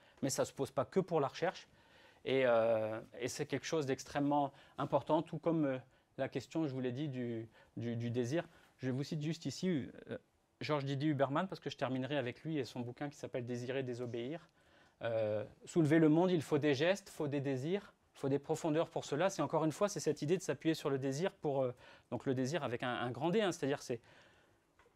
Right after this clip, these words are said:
c'est ce qui nous, voilà, je sais pas mieux les, <laughs> l'exprimer, l'exprimer autrement. Et c'est pour ça que j'ai mis heureux de l'être, parce que finalement, encore une fois, on voit avec un, un schéma comme ça que si on décide réellement d'aborder la question climatique,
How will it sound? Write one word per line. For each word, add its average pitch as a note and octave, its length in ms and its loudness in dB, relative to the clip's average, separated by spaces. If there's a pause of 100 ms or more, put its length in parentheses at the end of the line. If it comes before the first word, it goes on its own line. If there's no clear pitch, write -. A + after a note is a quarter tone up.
(120)
c'est C3+ 200 2
ce - 80 2
qui E3+ 140 2
nous, C#3 680 8 (680)
voilà, B2 220 -2 (880)
je - 80 -20
sais A#2+ 80 -10
pas B2+ 120 -4
mieux A#2 160 -6
les, A2 140 -8 (440)
<laughs> - 60 -
l'exprimer, C#3 720 -2 (340)
l'exprimer D#3 400 0
autrement. B2 340 -2 (200)
Et D3+ 60 0
c'est G#3 120 4
pour G3+ 120 0
ça C4+ 120 6
que F#3+ 60 2
j'ai G3+ 100 6
mis G3+ 200 6
heureux F3 300 4
de E3 80 -2
l'être, B3 260 -2
parce - 180 -6
que G3 140 2
finalement, F3 680 0 (440)
encore D#3 260 2
une E3+ 80 4
fois, A#3+ 420 0
on D3+ 120 0
voit F#3+ 220 4
avec E3+ 260 0
un, C#3+ 180 -2 (100)
un C3+ 100 -10
schéma E3+ 280 -2
comme D#3 180 -2
ça G#3+ 200 -4
que D3 160 -4
si - 240 -8
on F#3+ 100 2
décide E3+ 400 2
réellement F#3+ 480 2
d'aborder C#3 380 0
la D3 80 2
question C#3+ 260 -6
climatique, C3+ 540 -6